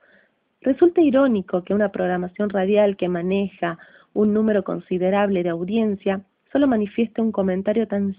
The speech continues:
simple e ingenuo como el que acabamos de escuchar. Si al país lo componemos todos y si tenemos un país en democracia, ¿no es acaso digno de repercusión y análisis profundo de un evento de gran magnitud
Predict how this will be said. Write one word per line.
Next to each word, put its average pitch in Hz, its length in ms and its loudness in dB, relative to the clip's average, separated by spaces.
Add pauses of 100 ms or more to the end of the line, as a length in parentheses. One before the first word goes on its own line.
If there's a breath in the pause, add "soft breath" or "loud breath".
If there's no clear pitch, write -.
(100)
simple 254 600 0 (300 soft breath)
e 196 80 2
ingenuo 277 800 2
como 202 180 -2
el 180 100 0
que - 80 -4
acabamos 185 400 0
de 180 60 -4
escuchar. 165 500 -8 (500)
Si - 60 2
al 226 120 2
país 277 200 0
lo 285 160 4
componemos 208 560 -2
todos 214 400 0
y 180 80 -6
si 180 120 -10
tenemos 190 600 -2
un 214 120 -2
país 196 280 -2
en 185 120 -2
democracia, 185 760 -4 (540 soft breath)
¿no 277 80 2
es 302 100 0
acaso 262 360 -2
digno 208 480 0
de 175 100 -4
repercusión 185 1080 -4 (400 soft breath)
y 208 100 2
análisis 190 420 0
profundo 185 760 0
de 202 140 0
un 220 120 2
evento 202 540 0
de 180 140 -2
gran 233 260 0
magnitud 202 580 -2